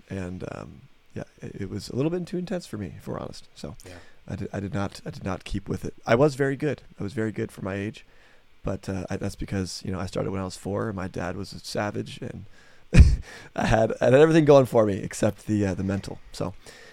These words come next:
Speaker 1: um,
Speaker 2: And, and that,
Speaker 1: moving on.
Speaker 2: and that's not a bad
Speaker 1: You
Speaker 2: thing, by the way.
Speaker 1: Oh, yeah,
Speaker 2: I'm, I'm sure
Speaker 1: totally.
Speaker 2: you've,
Speaker 1: Y-
Speaker 2: you've connected with that yourself, but that's, it's a
Speaker 1: Yeah.
Speaker 2: huge
Speaker 1: Yep.
Speaker 2: problem of the sport, a huge problem.
Speaker 1: I, I, I totally agree. I think,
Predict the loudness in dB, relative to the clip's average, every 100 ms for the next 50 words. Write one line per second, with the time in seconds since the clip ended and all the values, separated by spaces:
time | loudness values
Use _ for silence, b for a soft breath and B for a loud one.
0 | B B -2 0 0 -2 -8 -12 -6 2
1 | 6 8 8 4 4 4 4 4 4 4
2 | 4 4 2 0 -12 _ -20 -10 -8 -6
3 | -8 -10 -12 -6 2 6 6 2 -2 0
4 | 6 6 6 0 -2 -6 -6 -4 -4 -4
5 | -6 -8 -6 -8 -6 -4 -4 -6 -10 -14
6 | -14 b b b b b b -2 0 0
7 | 2 2 4 2 4 4 4 4 0 -2
8 | -2 0 -2 -4 _ _ -20 -20 -18 -12
9 | -4 -4 -4 -8 -10 -12 -18 -20 _ _
10 | _ _ _ b b b b b -6 -2
11 | -4 -4 -8 -8 -6 -6 -8 -12 -16 -14
12 | -12 -4 -4 -6 -14